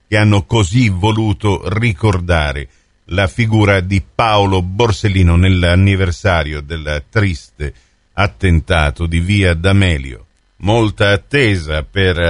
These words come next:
la sentenza che è stata espressa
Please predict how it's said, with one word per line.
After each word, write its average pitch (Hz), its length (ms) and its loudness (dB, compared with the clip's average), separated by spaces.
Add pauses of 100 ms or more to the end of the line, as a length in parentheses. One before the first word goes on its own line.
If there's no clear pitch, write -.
(120)
la 85 280 -2
sentenza 117 1200 0
che 65 380 -12
è 67 60 -12
stata 85 840 -2
espressa 78 960 -6